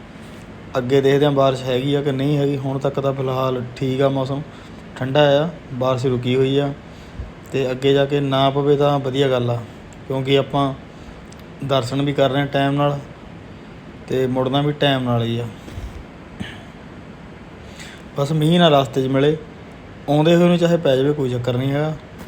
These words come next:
ਤੇ ਜਾਂਦੇ ਹੋਏ ਨਾ ਮੀਂਹ ਪਵੇ, ਕਿਉਂਕਿ ਪਹਿਲਾਂ ਹੀ ਆਪਾਂ ਲੇਟ ਆ ਤੇ ਸਵੇਰੇ ਨਿਕਲੇ ਹਾਂ ਛੇ ਵਜੇ ਆਪਾਂ ਸਾਜਰੇ। ਤੇ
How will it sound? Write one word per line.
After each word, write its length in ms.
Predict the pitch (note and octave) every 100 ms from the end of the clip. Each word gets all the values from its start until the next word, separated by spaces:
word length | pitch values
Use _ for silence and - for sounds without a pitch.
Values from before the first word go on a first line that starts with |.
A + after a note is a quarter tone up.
| - -
ਤੇ 120 | B2+ B2
ਜਾਂਦੇ 360 | B2+ C3+ D3
ਹੋਏ 120 | D#3 D#3+
ਨਾ 100 | B2+
ਮੀਂਹ 200 | A#2 B2
ਪਵੇ, 240 | A#2 A2
ਕਿਉਂਕਿ 240 | B2 C#3+
ਪਹਿਲਾਂ 300 | D3 D3 D#3
ਹੀ 60 | D#3+
ਆਪਾਂ 220 | D3 D3
ਲੇਟ 300 | B2+ B2 B2
ਆ 100 | C#3+ D3 C#3+ - - - - -
ਤੇ 80 | -
ਸਵੇਰੇ 320 | A#2 B2+ C#3 C#3+
ਨਿਕਲੇ 280 | B2+ D3
ਹਾਂ 100 | D#3
ਛੇ 220 | D3+ B2+ B2+
ਵਜੇ 260 | A#2 A2
ਆਪਾਂ 220 | A2 - A2 - - - -
ਸਾਜਰੇ। 380 | - B2 B2 A#2+ A#2+ - - - - - - - - - - - -
ਤੇ 480 | A#2 A#2+ A2+ A2+